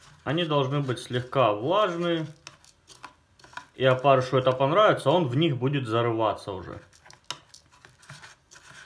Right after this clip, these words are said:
Они уже, в принципе, влажные. Ну, я добавлю ещё. Местами вот суховатое есть.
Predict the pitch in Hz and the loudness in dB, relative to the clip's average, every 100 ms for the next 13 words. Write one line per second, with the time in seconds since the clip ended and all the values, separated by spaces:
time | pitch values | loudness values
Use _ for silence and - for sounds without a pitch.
0 | _ _ - - - _ _ _ _ - | _ _ -18 -18 -20 _ _ _ _ -20
1 | - _ - - - - _ _ _ - | -20 _ -20 -20 -20 -20 _ _ _ -20
2 | - _ - - 113 135 147 240 240 - | -20 _ -18 -4 0 2 2 0 -2 -2
3 | 175 170 - 165 165 165 151 151 147 135 | -2 -4 -2 0 2 2 2 0 -2 -4
4 | 131 - - - - _ - 175 233 233 | -6 -10 -10 -20 -20 _ -18 -8 -2 -2
5 | - - - - 127 160 147 143 147 143 | -4 -18 -20 -4 2 2 2 2 2 2
6 | 131 - 135 110 98 - - 120 - 120 | 0 -4 -4 -4 -4 -14 -8 -8 -2 -2
7 | 110 107 - 123 120 117 117 120 135 165 | -2 -6 -8 -6 -4 0 -2 -2 -4 -4
8 | 175 - | -6 -12